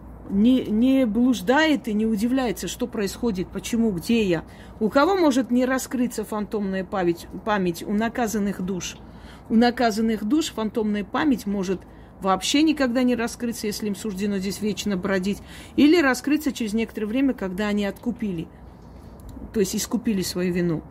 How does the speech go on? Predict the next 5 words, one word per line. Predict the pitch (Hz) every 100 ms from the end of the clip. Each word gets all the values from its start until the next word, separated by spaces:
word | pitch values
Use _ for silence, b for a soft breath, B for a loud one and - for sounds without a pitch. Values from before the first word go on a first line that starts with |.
| B B B B -
Это | 160 233 277
можете | 240 240 -
посмотреть, | 196 196 208 185 208 226 - 185
э, | 170 180 180 170 - -
«Дневной» | 190 185 185 233 269